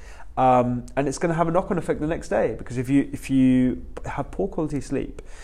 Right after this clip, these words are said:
you're much more likely to crave the salty, sugary items the next day.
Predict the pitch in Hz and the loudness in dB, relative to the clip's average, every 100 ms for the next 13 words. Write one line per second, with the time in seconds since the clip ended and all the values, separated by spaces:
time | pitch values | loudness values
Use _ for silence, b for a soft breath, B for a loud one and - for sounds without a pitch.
0 | B B 123 131 123 120 127 127 139 151 | B B 2 6 6 4 -2 2 4 4
1 | - 147 131 123 - 117 120 - 120 117 | 0 -2 0 0 0 -4 -6 -6 -4 -6
2 | - - - 135 135 135 127 - 117 110 | -6 -6 0 4 6 4 2 0 0 0
3 | - - 131 120 - 113 110 123 - 107 | -2 -6 -4 -6 -6 -8 -6 -6 -6 -4
4 | 101 92 107 113 113 107 - 110 98 - | -4 -2 -2 -2 -6 -8 -8 -6 -6 -6
5 | 139 131 117 | 0 0 0